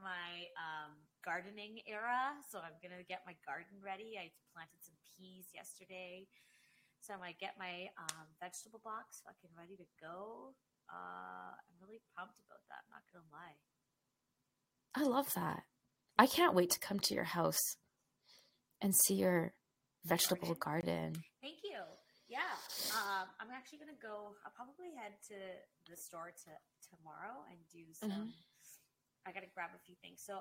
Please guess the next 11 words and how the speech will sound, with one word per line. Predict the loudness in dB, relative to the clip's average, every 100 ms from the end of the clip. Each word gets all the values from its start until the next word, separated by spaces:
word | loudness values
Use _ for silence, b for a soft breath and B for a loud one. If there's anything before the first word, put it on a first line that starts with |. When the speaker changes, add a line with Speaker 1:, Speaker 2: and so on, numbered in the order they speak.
| -2
Speaker 1:
I | -4 -4 -10 -10
learned | -6 -6 -6 -4
how | -2 -2 -8 -12
to | -12 -12 -16 -20
create | -20 -14 -14 -12
a | -16 -16 -14
micro, | -16 -16 -12 -12 -12 -16 -20 _ _ _ _ -14
um, | -10 -8 -10 -12 -16 _ _ _ _ _ _ -16 -10
a |
microclimate | -8 -8 -8 -12 -6 -6 -6 -12 -14 -18 -18 -14
with, | -12 -12